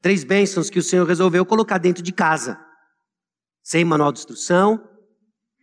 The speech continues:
e todos os dramas. E quando eu olho pros três e falo assim, "Senhor, eles precisam ser homens de Deus, mulher de Deus." E descubro que eu não tenho poder sobre as decisões deles.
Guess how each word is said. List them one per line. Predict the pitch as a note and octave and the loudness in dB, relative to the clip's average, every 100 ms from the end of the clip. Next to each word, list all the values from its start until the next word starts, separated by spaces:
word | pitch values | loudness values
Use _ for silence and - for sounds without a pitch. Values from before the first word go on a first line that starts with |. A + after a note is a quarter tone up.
| _ _ _ | _ _ _
e | C3+ | -14
todos | C3 G3 D3+ | -2 -2 0
os | D#3+ | -4
dramas. | A#2 A2+ F2+ - - - _ _ _ _ _ _ _ _ _ _ _ _ _ _ _ _ _ _ _ _ _ _ _ _ _ _ _ _ _ _ _ _ | -2 -6 -8 -16 -20 -20 _ _ _ _ _ _ _ _ _ _ _ _ _ _ _ _ _ _ _ _ _ _ _ _ _ _ _ _ _ _ _ _
E | B2 | -4
quando | F#3 F#3 | 0 2
eu | |
olho | D#3+ F3+ | 2 2
pros | D#3+ C#3 | -2 -8
três | - F#3 F#3 | -2 0 2
e | |
falo | F#3 D#3+ | 0 -4
assim, | E3 | -6
"Senhor, | D3+ E3 E3+ E3 | -2 0 2 2
eles | D#3 D#3+ | 0 -4
precisam | - G#3+ G#3+ | -2 0 2
ser | F3+ D#3+ | 0 0
homens | D3+ F#3+ F#3 E3 | 2 2 2 2
de | - | -2
Deus, | - F3 F3 B2+ | 0 2 2 0
mulher | E3 F3 A3+ | 0 2 2
de | F3+ | 0
Deus." | D3 F3 G3+ D3+ - - - _ _ _ _ _ _ _ _ _ _ _ _ _ _ _ - | -2 0 0 -2 -10 -18 -20 _ _ _ _ _ _ _ _ _ _ _ _ _ _ _ -4
E | |
descubro | F3+ G#3+ - B3 | -2 0 0 0
que | A3 | 2
eu | |
não | A3 | 2
tenho | A3 A#3+ | 2 2
poder | A#3 C4 G3 B3 B3+ | 2 0 2 2 2
sobre | G#3+ | 0
as | F#3 | 0
decisões | D#3 E3+ D3+ D#3+ C#3+ | -2 -4 0 0 0
deles. | B2 F2+ - - | -4 -6 -14 -20